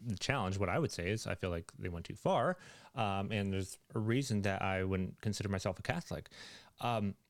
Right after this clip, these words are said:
but that, that concept, I would say, of, of studying it in community with others, that not just leaving people,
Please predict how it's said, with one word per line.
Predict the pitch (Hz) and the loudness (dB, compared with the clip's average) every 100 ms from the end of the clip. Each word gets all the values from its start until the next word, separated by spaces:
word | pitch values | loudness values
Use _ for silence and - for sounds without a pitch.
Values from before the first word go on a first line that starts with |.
| _ - | _ -4
but | 143 147 180 147 - _ - 123 | 2 4 4 2 -2 _ -10 0
that, | 120 117 | 2 4
that | 120 90 | 2 0
concept, | - 139 180 - 87 90 - | 0 2 2 2 0 0 -2
I | 117 | 0
would | 104 104 | 2 2
say, | - 92 90 | 2 0 0
of, | 104 101 98 - | 0 2 0 0
of | 107 95 | -2 0
studying | - - 110 139 117 | -2 0 0 2 2
it | 104 92 - | 2 0 -6
in | - 107 107 107 95 - | 0 2 2 0 -6 -8
community | - 107 101 98 98 - | 0 2 2 2 0 0
with | 101 98 | 0 2
others, | 95 92 90 | 2 2 2
that | 95 87 | -2 0
not | 101 104 107 107 156 | 0 2 4 2 2
just | - 113 - 101 | 0 0 2 2
leaving | 104 107 104 98 92 | 2 4 4 2 2
people, | - 101 - 92 92 | 0 -4 0 2 2